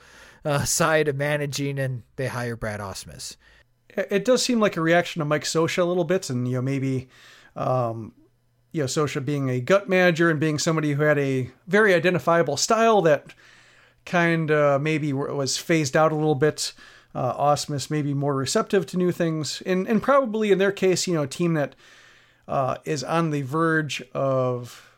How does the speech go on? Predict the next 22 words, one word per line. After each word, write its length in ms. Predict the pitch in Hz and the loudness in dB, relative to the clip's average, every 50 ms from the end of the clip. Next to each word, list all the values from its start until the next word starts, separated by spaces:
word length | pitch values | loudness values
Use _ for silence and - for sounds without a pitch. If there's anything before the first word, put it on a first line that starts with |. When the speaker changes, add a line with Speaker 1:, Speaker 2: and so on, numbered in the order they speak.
| _ - | _ 0
Speaker 2:
you 80 | 233 | 2
know, 100 | 233 208 | 4 6
they're 120 | 196 196 214 | 6 6 6
always 200 | 247 240 202 175 | 4 4 4 4
on 100 | 185 170 | 2 2
the 60 | 156 | 2
verge 300 | 135 151 170 170 156 143 | 2 2 2 2 2 0
of 80 | 139 | -4
contending. 400 | - - 127 120 135 127 127 131 | -6 -8 -6 -4 -4 -2 -2 -2
They 80 | 131 135 | -2 -2
just 160 | 139 139 - | -4 -4 -6
can't 220 | - - 156 143 131 | -4 -6 -6 -6 -4
quite 360 | - 156 143 139 - - _ | -4 -4 -4 -4 -6 -10 _
be 120 | - 156 | -10 -8
healthy 320 | 131 - 165 175 170 - 156 | -4 -2 0 0 0 -2 -4
enough 160 | 139 135 - - | -6 -6 -6 -8
to 80 | 135 123 | -8 -6
really 200 | 143 143 147 131 | -4 -4 -4 -6
put 320 | 131 - - - 165 131 | -8 -12 -12 -12 -10 -10
together 360 | - 139 139 156 156 143 139 | -8 -4 -2 -2 0 0 -2
a 40 | 123 | -2
run. 460 | 113 120 143 175 165 131 117 117 113 | -4 -2 0 0 0 0 -2 -6 -10